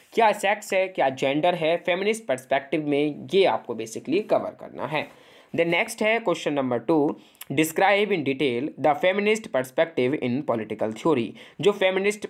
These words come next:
perspec-, जो फेमिनिस्ट पर्सपेक्टिव है पॉलिटिकल थ्योरी में, वो आपको डिटेल्ड में जो है एक्सप्लेन करना है,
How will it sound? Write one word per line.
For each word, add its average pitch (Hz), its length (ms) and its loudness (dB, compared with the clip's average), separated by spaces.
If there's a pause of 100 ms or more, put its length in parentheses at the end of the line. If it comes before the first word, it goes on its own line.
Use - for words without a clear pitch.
perspec-, 135 460 0
जो 139 160 0
फेमिनिस्ट 175 500 0
पर्सपेक्टिव 156 680 0
है 131 120 2
पॉलिटिकल 120 460 -2
थ्योरी 131 340 2
में, 170 240 2 (320)
वो 175 120 2
आपको 196 300 4
डिटेल्ड 175 520 2
में 147 200 0
जो 131 140 -4
है 120 220 0
एक्सप्लेन 170 400 -2
करना 165 300 2
है, 170 260 -2